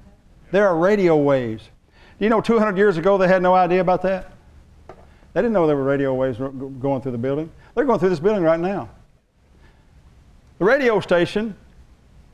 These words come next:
is carrying a message right through this building right now. But y'all aren't hearing it because you don't have a receiver.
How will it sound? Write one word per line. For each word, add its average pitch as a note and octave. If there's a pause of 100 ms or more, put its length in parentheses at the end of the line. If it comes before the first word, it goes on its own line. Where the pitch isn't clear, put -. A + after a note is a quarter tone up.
(260)
is G3
carrying A3
a F#3+
message G3+ (260)
right G3+
through A3+
this A3+
building F3+
right D#3+
now. D3 (960)
But D3+
y'all B3+
aren't A3+
hearing B3+
it G3 (560)
because F3+
you A#3+
don't A3+
have G3 (340)
a F#3+
receiver. F3